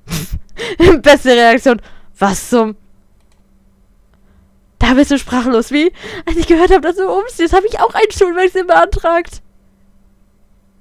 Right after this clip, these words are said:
Stalker. Hi. Stalker, du hast einen neuen Namen.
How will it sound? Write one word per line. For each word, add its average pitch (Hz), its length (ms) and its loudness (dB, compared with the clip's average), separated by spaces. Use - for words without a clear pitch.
Stalker. 247 880 4
Hi. 240 500 6
Stalker, 233 560 0
du 180 180 -4
hast - 200 -8
einen 165 200 -6
neuen 156 320 -6
Namen. 185 600 -2